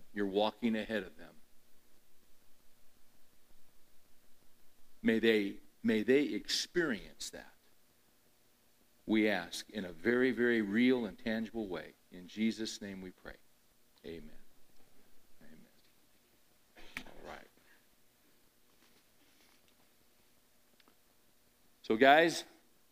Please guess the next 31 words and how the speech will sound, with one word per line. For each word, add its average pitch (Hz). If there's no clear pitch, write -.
write 123
down 139
Dave 143
and 117
Gina, 123
and 101
you 113
be 117
praying 143
for 120
them 95
throughout 117
these 117
next 117
weeks, 120
and 104
we'll 117
be 107
giving 117
you 107
a, 85
a, 90
uh, 78
we'll 98
be 92
giving 101
you 98
a, 80
uh, 71
progress 117
report 123